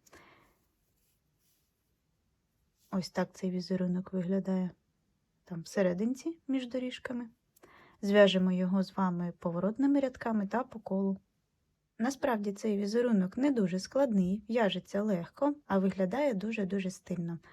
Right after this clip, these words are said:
Рапорт цього візерунка — чотири рядочки та дві петлі. Для поворотного в'язання для симетрії ми набираємо непарну кількість петель, щоб було однаково ось тут лицьова і ось тут гарненько виглядало.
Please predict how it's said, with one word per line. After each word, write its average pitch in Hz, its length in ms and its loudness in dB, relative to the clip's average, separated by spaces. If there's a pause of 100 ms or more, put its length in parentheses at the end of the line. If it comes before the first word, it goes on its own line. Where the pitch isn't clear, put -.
(100)
Рапорт 208 440 2
цього 185 280 2
візерунка — 269 720 0
чотири 180 420 -2
рядочки 208 520 -2
та 196 160 -6
дві 202 220 -6
петлі. 170 420 -8 (720)
Для 247 180 2
поворотного 277 640 4
в'язання 294 600 2
для 226 180 -2
симетрії 247 540 -2
ми 302 140 2
набираємо 233 560 2
непарну 240 580 0
кількість 208 460 -6
петель, 190 320 -4
щоб 208 220 -6
було 254 200 0
однаково 185 500 0
ось 175 120 -10
тут 339 240 -6
лицьова 220 460 -4
і 285 200 -6
ось 202 180 -6
тут - 280 -8
гарненько 185 520 -2
виглядало. 185 560 -2